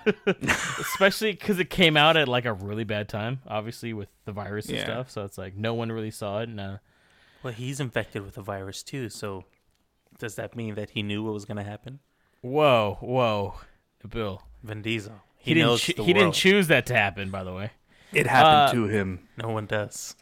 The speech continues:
Speaker 1: And they just have some really stupid supporting characters, guys. It just doesn't make a lot of sense. There's so many people in this movie
Speaker 3: Honestly,
Speaker 1: that, like,
Speaker 3: I,
Speaker 1: doesn't
Speaker 3: maybe
Speaker 1: make
Speaker 3: people
Speaker 1: sense.
Speaker 3: wanna watch it 'cause of Vin Diesel, but I'd wanna watch it 'cause of Guy Pearce.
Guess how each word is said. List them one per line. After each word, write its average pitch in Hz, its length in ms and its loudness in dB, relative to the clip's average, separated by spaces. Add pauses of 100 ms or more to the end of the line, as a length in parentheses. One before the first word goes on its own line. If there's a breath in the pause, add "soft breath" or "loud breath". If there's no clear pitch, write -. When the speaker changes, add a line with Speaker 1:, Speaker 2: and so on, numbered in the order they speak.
(320 loud breath)
Speaker 1:
And 180 160 4
they 220 100 6
just 226 180 -2
have 247 140 -2
some 170 240 -2
really 127 240 -2
stupid 120 400 -8
supporting 110 340 -8
characters, 101 380 -14
guys. 104 240 -12
It 135 60 -12
just 151 160 -14
doesn't 104 240 -10
make 101 120 -10
a 98 40 -14
lot 101 120 -10
of 95 80 -14
sense. 104 420 -12 (180)
There's 135 160 -10
so 143 160 -2
many 123 180 -4
people 113 240 -8
in 110 60 -6
this 107 140 -10
movie 139 120 4
Speaker 3:
Honestly, 180 320 2
Speaker 1:
that, - 60 -2
like, 101 160 -10 (140)
Speaker 3:
I, 139 100 4
Speaker 1:
doesn't 139 160 0
Speaker 3:
maybe 147 180 4
Speaker 1:
make 156 80 -4
Speaker 3:
people 160 220 -2
Speaker 1:
sense. - 40 0
Speaker 3:
wanna 143 120 0
watch 131 220 -2
it 139 40 -6
'cause 123 160 -8
of 113 100 -8
Vin 120 140 -6
Diesel, 120 400 -6
but 123 180 -2
I'd 120 180 0
wanna 123 220 -2
watch - 240 -6
it - 60 -12
'cause 107 180 -12
of 113 80 -12
Guy 113 160 -8
Pearce. 104 460 -14